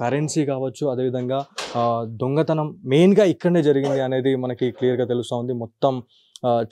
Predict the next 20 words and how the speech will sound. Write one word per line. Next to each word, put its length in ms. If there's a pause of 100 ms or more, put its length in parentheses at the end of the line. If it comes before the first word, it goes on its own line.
చెల్ల 240 (100)
చెదర-, 300 (200)
చెదారం 340
చేసేసిర్రు, 560 (380)
ఆ, 140
రాడ్లతోని 600
మొత్తం 420
గుల్ల 220
చేసేసిర్రు 600
అనేది, 480 (340)
ఆ, 120
మనకి 460
తెలియ 200
విధంగా 320
ఇరవై 340
తులాల 340
వెండి 600 (420)
మొత్తం 340
అపహరించిర్రు 720
అనేది 560